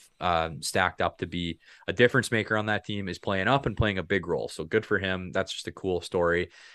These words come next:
And I'm excited. I get to watch them play in a couple of weeks in Philly. Very, very stoked for that. This is a div-,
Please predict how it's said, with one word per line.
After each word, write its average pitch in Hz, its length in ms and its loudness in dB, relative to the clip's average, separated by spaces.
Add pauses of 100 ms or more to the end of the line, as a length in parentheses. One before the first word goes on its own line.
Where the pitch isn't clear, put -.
(140)
And 85 260 0
I'm 90 120 -2
excited. 92 360 2
I 95 40 2
get 95 160 0
to 101 60 2
watch 120 260 6
them 120 160 2
play 139 280 6
in 123 180 -4
a 104 60 -6
couple 104 280 -2
of 95 80 2
weeks 98 300 -2
in 90 200 -8
Philly. 98 640 2
Very, 95 540 0
very 92 340 -2
stoked - 460 -2
for 87 220 0
that. 98 380 4 (1200)
This 156 240 6
is 156 120 2
a 151 60 6
div-, 104 280 2